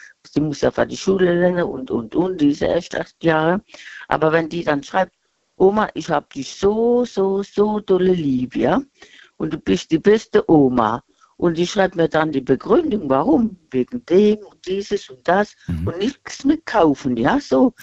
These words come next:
Speaker 2: <laughs>
Speaker 1: weil
Speaker 2: Nichts mit
Speaker 1: ich lustig
Speaker 2: kaufen.
Speaker 1: bin.
Speaker 2: Ja.
Speaker 1: Ja, nee, ich sag nix, geht nicht um Materielles,
Speaker 2: Ja, ja.
Speaker 1: muss man dazu sagen. Doch, ich finde, es ist wichtig, sondern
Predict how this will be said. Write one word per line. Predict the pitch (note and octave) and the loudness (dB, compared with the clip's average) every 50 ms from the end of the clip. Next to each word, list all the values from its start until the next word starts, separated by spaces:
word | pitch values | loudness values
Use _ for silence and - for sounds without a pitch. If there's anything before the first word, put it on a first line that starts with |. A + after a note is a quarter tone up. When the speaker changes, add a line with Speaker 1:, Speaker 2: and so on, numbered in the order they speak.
| - | -10
Speaker 2:
<laughs> | - G#2+ - - | -8 -8 -2 0
Speaker 1:
weil | - - - | 2 4 4
Speaker 2:
Nichts | C#4+ A#3+ - - | 4 4 4 2
mit | F3+ F3+ | 2 2
Speaker 1:
ich | - | 4
lustig | F#3 G3+ - C#3 A#2+ - | 4 4 4 4 2 0
Speaker 2:
kaufen. | - A2+ - - F3 | -2 -6 -6 -6 -6
Speaker 1:
bin. | B3 B3 B3 A#3+ - - _ _ _ | -4 -4 -4 -4 -6 -12 _ _ _
Speaker 2:
Ja. | - - - - A#2+ - - - _ | -10 -8 -6 -6 -8 -10 -14 -16 _
Speaker 1:
Ja, | - - F#3+ G#3 A#3+ F4+ | 4 4 6 6 4 2
nee, | D#4+ D4+ F4 G#4 G4+ F#4+ | 2 2 2 2 0 -2
ich | F#4+ - | -4 -2
sag | - E4 D#4 - - B3+ | -2 -2 -2 -2 -4 -8
nix, | B3+ E4 G4+ - - - - | -4 -4 -4 -4 -6 -12 -4
geht | - A#3 A3+ A#3 | -2 -2 0 0
nicht | A#3+ A3+ A#3 D4 | -2 -2 -4 -6
um | D4 D4+ D4+ C#4+ | -12 -12 -12 -6
Materielles, | - C4+ C#4+ B3+ C4 - C4+ C#4 B3+ C#4 C#4+ A#3+ F3 D#3+ - - | -4 -4 -2 -2 -2 -2 0 2 2 4 4 2 2 -2 -4 -6
Speaker 2:
Ja, | _ - D#3 F3 | _ 0 0 2
ja. | A#3 C4 - | 2 2 4
Speaker 1:
muss | G#3+ C#4+ - | 4 2 4
man | A3+ G3+ G3 | 2 0 2
dazu | G#3 G3+ - - - G4 G4 F#4 | 2 0 -2 2 4 4 4 4
sagen. | - - - F3+ D#3 - - F#4+ F4 D4+ | 4 -4 -6 -6 -6 -4 -4 -8 -6 0
Doch, | - E3 F#3 D#4+ | 2 2 4 4
ich | A#4+ G#4 - | 2 0 0
finde, | - C#4 A#3+ A3 G3 | -2 -2 -2 -2 -4
es | - - | -6 -6
ist | F#4+ G4 - - - | -10 -12 -12 -8 -6
wichtig, | F#4 F#4 - - D#3 D3 - | -6 -6 -6 -10 -18 -20 -4
sondern | - G3+ F#3 E3+ D#3+ D#3+ D#3+ | 0 0 0 2 0 -2 -2